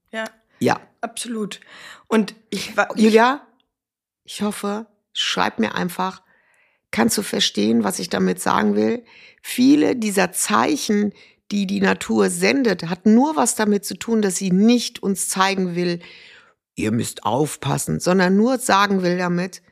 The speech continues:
Speaker 2: hör zu, es reicht.
Speaker 1: Mhm.
Speaker 2: Ja.
Speaker 1: Also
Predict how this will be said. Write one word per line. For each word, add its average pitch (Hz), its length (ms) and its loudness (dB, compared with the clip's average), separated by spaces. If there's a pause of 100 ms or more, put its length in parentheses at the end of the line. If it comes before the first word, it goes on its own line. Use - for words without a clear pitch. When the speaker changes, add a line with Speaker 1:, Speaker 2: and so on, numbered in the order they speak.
(400)
Speaker 2:
hör 190 220 0
zu, 262 460 -2 (340)
es - 280 -6
reicht. 196 540 0 (360)
Speaker 1:
Mhm. 190 380 -16 (340)
Speaker 2:
Ja. 196 280 2 (500)
Speaker 1:
Also 208 320 -6